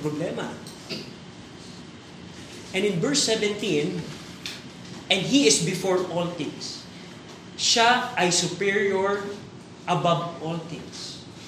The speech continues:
Siya ay higit sa lahat ng bagay. Now,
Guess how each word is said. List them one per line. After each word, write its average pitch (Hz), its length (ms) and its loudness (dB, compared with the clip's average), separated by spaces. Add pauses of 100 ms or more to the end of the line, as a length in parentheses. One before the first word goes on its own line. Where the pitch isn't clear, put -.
(200)
Siya - 240 0
ay 160 160 0
higit 233 240 -2
sa 175 240 0
lahat 170 240 -2
ng 156 160 -2
bagay. 147 320 -2 (400)
Now, 208 400 6